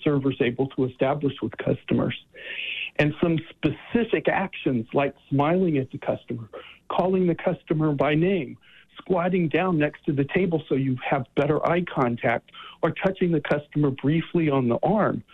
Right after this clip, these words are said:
All of these things have a pretty substantial impact on tips, in part because they humanize the server. They make the customer care more about what that server thinks of them. And when the two biggest factors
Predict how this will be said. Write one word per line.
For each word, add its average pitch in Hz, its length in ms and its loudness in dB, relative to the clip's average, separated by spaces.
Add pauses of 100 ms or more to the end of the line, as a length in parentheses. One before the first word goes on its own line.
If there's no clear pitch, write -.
(380)
All 233 220 2
of 175 140 -2
these 156 240 -2
things 143 260 0
have 135 160 -2
a 131 40 -8
pretty 160 360 0
substantial 143 800 0
impact 156 560 -2 (100)
on 110 300 0
tips, 202 340 0 (580)
in 160 140 2
part 220 400 -2
because 185 400 -2
they 170 260 2
humanize 139 580 2 (600)
the 147 240 0
server. 135 380 0 (340)
They 151 100 2
make 175 420 0
the 160 80 -2
customer 165 640 0 (140)
care 208 160 2
more 180 280 2
about 156 300 -2
what 151 200 -2
that 131 160 -2 (100)
server 131 340 -2
thinks 160 300 0
of - 120 -6
them. - 140 -10 (1400)
And 147 400 4 (100)
when 165 240 2
the 147 200 0
two 233 140 2
biggest 175 420 -2 (100)
factors 147 540 0